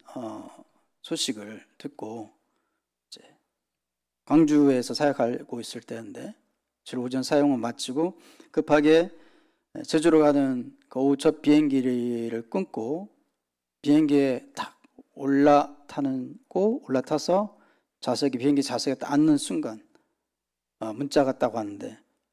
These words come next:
어머니가, 예, 세상을 떠났다는 그 문자를 받았습니다. 제 고향 제주도의 장례 절차에는 일포라는 것이 있습니다. 일포.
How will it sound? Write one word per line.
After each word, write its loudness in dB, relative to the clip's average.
어머니가, -12
예, -18
세상을 -6
떠났다는 -10
그 -16
문자를 -14
받았습니다. -8
제 6
고향 8
제주도의 4
장례 2
절차에는 -2
일포라는 0
것이 -8
있습니다. -14
일포. -6